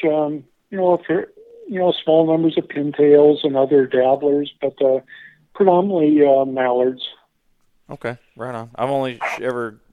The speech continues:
Speaker 2: recovered one duck band, and that was a, a private band of, uh, mallard.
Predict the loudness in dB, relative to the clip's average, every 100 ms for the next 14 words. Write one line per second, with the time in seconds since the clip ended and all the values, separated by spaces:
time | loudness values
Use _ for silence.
0 | _ -14 -10 -6 -4 -6 -8 -6 -6 -10
1 | -16 _ _ _ _ _ _ _ -8 -4
2 | -4 -6 -10 -8 -8 -10 -10 -10 -10 -10
3 | -10 -10 -10 -16 _ -20 -12 -4 -2 -2
4 | -6 -16 _ _ -10 -10 -8 -14 -20 -20
5 | -20 -18 -16 -12 -12 -12 -16